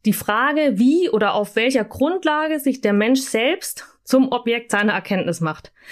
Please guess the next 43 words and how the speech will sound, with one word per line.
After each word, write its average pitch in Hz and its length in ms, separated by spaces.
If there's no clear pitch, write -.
Also 208 120
es 196 60
ist 233 40
ja 226 60
ein 208 80
spezielles 254 460
Erkenntnisobjekt. 180 760
Wir - 180
erkennen 226 320
ja 208 140
allerlei, 196 600
aber, 226 280
äh, 208 200
der 208 120
Mensch 240 280
erkennt 247 420
sich 262 220
selber. 214 460
Also 196 260
das 214 140
ist 233 100
ja 226 80
noch 208 100
mal 208 160
was 208 140
anderes. 170 480
Also 196 240
je 202 220
nachdem, 302 640
ob 233 320
ein, 208 460
ob 208 140
man 202 120
dann 190 180
ein 175 140
metaphysisch-theologisches, 202 1400
ein 196 100
naturwissenschaftliches 262 1300
oder 175 140
ein 175 120
gesellschaftswissenschaftliches 254 1200
Erkenntnisprinzip 262 1160
wählt, 285 380